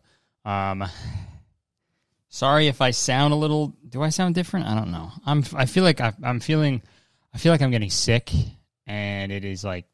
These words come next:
eight P M right now, and I got two podcasts to record, so I probably won't be done till, like, ten. So this is gonna be a,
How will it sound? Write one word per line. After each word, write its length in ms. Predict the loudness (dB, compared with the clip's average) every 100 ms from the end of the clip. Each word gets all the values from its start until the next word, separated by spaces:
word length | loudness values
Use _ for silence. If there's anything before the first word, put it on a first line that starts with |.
| _ 0
eight 260 | 0 0
P 200 | 0 2
M 160 | 2 0
right 160 | -2
now, 180 | -4 -4
and 100 | -4
I 20 |
got 180 | -8 -8
two 240 | -4 -4 -4
podcasts 580 | -4 -6 -4 -6 -6 -6
to 80 |
record, 600 | -8 -8 -8 -4 -4 -6
so 240 | -10 -10 -8
I 120 | -8
probably 280 | -6 -6 -4
won't 120 | -8
be 60 | -8
done 200 | -8 -10
till, 160 | -10
like, 200 | -10 -14 _ _ _ _ _ _ _ _ _ _ _ _
ten. 480 | 6 8 8 6 4 0
So 220 | 0 2
this 160 | 2
is 80 | 2
gonna 200 | 2 2
be 220 | 4 6
a, 300 | 8 8 6